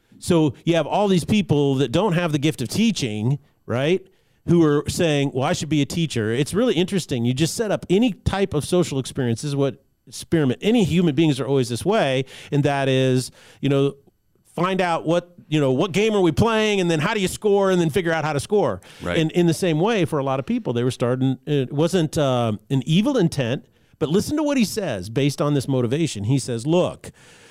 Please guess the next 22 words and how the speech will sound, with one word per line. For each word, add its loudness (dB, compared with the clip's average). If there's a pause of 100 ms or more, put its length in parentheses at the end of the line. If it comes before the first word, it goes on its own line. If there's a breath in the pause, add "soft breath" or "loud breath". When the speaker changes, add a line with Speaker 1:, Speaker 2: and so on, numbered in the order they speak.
(520 loud breath)
Speaker 1:
not 0
many 2
of 0
you 4
should -4
become 0
teachers, -8 (1700)
my 0
fellow 2
believers, 2
because 0
you 2
know 4
that 0
we 4
who 4
teach -4
will 0
be 2
judged -2
more 2
strictly. -12